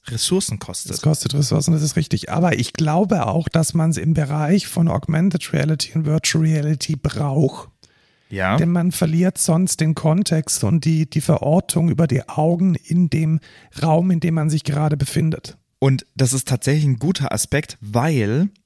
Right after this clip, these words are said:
Speaker 1: und, äh, ich glaub, da haben wir noch gar nicht drüber geredet, also auch privat nicht, Meta,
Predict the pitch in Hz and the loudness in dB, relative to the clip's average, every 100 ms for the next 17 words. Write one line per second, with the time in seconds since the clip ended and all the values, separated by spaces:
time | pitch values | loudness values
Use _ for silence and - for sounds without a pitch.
0 | _ - 120 117 101 - 104 92 120 113 | _ -6 -2 -2 -2 -4 -4 -4 -6 -4
1 | 107 113 101 - 113 123 - 98 95 92 | -2 0 -2 -2 -2 -2 -4 -10 -8 -8
2 | 90 90 131 - - 92 98 - - 92 | -10 -6 -6 -8 -12 -12 -12 -16 -14 -6
3 | 104 - 104 - - - - - _ _ | -4 -2 -2 -4 -6 -18 -20 -20 _ _
4 | 107 107 113 175 - 98 98 175 | -4 0 2 0 -2 -2 0 0